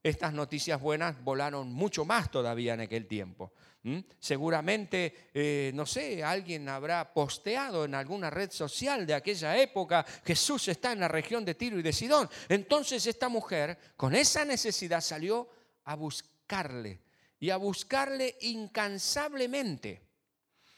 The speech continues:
Porque estaba, dice, en la región, no dice en qué ciudad, ni en qué casa, pero ella lo descubrió. Seguramente hizo un trabajo de inteligencia,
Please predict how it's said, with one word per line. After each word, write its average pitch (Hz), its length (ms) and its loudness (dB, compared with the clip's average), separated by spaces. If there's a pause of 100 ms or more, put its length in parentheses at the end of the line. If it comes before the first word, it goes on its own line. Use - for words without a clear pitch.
(680)
Porque 175 240 2
estaba, 269 420 4
dice, 233 460 -2
en 185 220 -2
la 165 100 2
región, 147 800 -2
no 185 220 -10
dice 247 280 -8
en 123 80 -10
qué 170 160 -4
ciudad, 180 440 -4
ni 127 200 -8
en 135 140 -10
qué - 360 -10
casa, 170 480 -4 (840)
pero 120 260 0
ella 160 420 4
lo 110 160 -4
descubrió. 92 580 -10 (1160)
Seguramente 254 580 6
hizo 175 180 0
un 165 120 -2
trabajo 170 420 4
de 156 60 0
inteligencia, 123 920 -4